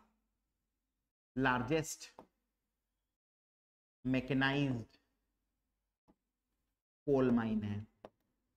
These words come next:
भारत का सबसे बड़ा यांत्रिकृत कोयला खदान।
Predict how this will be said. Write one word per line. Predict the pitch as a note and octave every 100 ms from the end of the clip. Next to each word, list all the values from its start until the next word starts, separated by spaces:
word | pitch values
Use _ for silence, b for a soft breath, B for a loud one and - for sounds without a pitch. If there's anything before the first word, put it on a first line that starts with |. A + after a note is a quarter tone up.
| _ _ _ _ _ _ _ _ _ _ _ _ -
भारत | A#2 B2+ C#3+ -
का | D3+
सबसे | C#3+ -
बड़ा | D3+ D#3+
यांत्रिकृत | D#3 C3+ B2+ B2+ E3+ E3+ F#3+ G3+ F#3+
कोयला | E3+ C#3 D3 C#3+
खदान। | - B2+ G#2+ F#2+